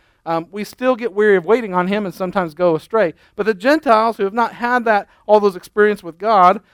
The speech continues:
um, they, they obviously go into this many words. This happens today. It, this, this isn't just if you came from the Catholic background or, or, uh, Lutheran, where there's very structured services and they tell you to, they're gonna read something and you repeat it,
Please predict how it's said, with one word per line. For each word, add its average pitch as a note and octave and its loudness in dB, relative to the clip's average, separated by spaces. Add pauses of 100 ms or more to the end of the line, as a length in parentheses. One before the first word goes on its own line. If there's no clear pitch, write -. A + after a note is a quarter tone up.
(240)
um, F#3+ 2 (200)
they, G#3+ 0 (180)
they G#3+ 2
obviously G3+ 0
go F#3 0
into F#3+ -6
this E3+ -14
many F#3+ -6
words. A3+ 2 (160)
This D4 -6
happens D4+ -4
today. D#3 -6 (280)
It, A3 0
this, C4+ -4
this B3+ -10
isn't B3 -8
just G#3 -2
if G3+ -8
you F3+ -20
came F#3 -6
from D3+ -8
the C#3+ -12
Catholic G3 -8
background E3 -4
or, B2+ -8 (280)
or, C#3+ -4
uh, B2+ -12 (160)
Lutheran, G3+ -6
where D#3+ -2 (180)
there's D3+ -14
very F3 -4
structured F#3+ -6
services F3 -10
and C#3+ -14
they C#3+ -12
tell E3+ -10
you E3 -14
to, C3+ -16
they're C3+ -14
gonna C#3 -12
read E3+ -10
something E3+ -8
and C3 -14
you E3 -14
repeat E3+ -12
it, D#3+ -6